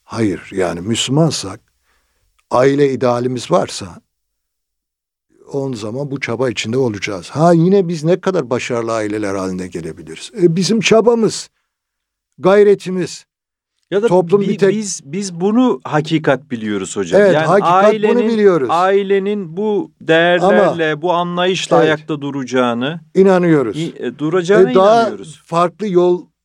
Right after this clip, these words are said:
Speaker 1: söyleyen varsa söylesin. Ama biz kendi üzerimize düşünmeyi bırakıp sürekli dış güçler, Yahudiler,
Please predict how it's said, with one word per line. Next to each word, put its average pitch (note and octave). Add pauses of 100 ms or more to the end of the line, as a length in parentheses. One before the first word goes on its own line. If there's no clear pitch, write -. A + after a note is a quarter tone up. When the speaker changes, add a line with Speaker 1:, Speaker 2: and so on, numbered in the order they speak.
(120)
Speaker 1:
söyleyen E3+
varsa F3+
söylesin. D3+
Ama D#3
biz D#3+ (180)
kendi A#2+
üzerimize A#2
düşünmeyi A#2+
bırakıp A2+
sürekli A2+
dış D3+
güçler, G#2
Yahudiler, C#3+